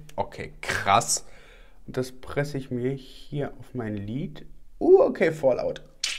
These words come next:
Okay, ja, ja, Fallout, Fallout, Fallout. Aber, mm. Ich glaube, die Farbe auf dem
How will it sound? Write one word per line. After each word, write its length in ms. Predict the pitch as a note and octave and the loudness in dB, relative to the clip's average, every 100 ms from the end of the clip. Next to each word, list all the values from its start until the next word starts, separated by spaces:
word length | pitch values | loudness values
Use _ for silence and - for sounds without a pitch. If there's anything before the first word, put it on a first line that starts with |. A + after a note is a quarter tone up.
| - - - - - | -10 -18 -20 -20 -10
Okay, 440 | A2 A#2+ A#2+ A2 | -6 -6 -2 -2
ja, 300 | G#2+ G#2+ G#2 | 0 0 2
ja, 240 | G2+ G2 G2 | 4 2 0
Fallout, 400 | - G#2+ G#2+ G#2 | -2 0 2 2
Fallout, 380 | - A2 G2 F#2 | 2 2 2 2
Fallout. 560 | - B2 B2+ C3 C3 - - - - | 0 0 4 2 2 -4 -18 -20 -8
Aber, 200 | F#2+ F#2 - - - - - - - | -6 -6 -12 -18 -18 -18 -20 -20 -14
mm. 440 | - C#3 D3 D2 D2 - - - - - - - - - - - - - | -6 -4 -2 -4 -10 -14 -20 -20 -18 -6 -4 -4 -8 -16 -16 -16 -16 -16
Ich 60 | - | 4
glaube, 300 | D3 D#3 D#3+ | 6 6 2
die 200 | D3+ F3+ | -2 -6
Farbe 500 | - E3+ E3+ E3 - | -2 2 4 4 6
auf 320 | C#3 D3 - | 4 4 0
dem 480 | D3+ D3 D3 - | 0 2 0 -8